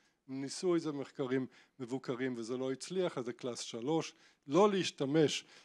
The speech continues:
בסטטינים כדי למנוע התקדמות של אורטיק סטנוזיס, ובחולים עם אי ספיקת לב דרגה שלוש ארבע, אם אין להם מחלה קורונרית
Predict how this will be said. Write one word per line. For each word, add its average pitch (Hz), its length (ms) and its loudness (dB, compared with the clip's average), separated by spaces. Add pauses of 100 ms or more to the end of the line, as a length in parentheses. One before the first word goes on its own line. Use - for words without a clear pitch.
(120)
בסטטינים 147 680 4
כדי 143 360 6
למנוע 143 600 8 (520)
התקדמות 131 460 -6
של 123 160 -4
אורטיק 123 280 -4
סטנוזיס, 165 640 -2 (360)
ובחולים 151 580 4
עם 247 140 4
אי 233 80 6
ספיקת 196 580 2
לב 170 260 8
דרגה 139 480 6
שלוש 143 500 6
ארבע, 139 640 4 (840)
אם 147 140 4
אין 185 160 8
להם 226 200 8
מחלה 170 360 6
קורונרית 156 880 6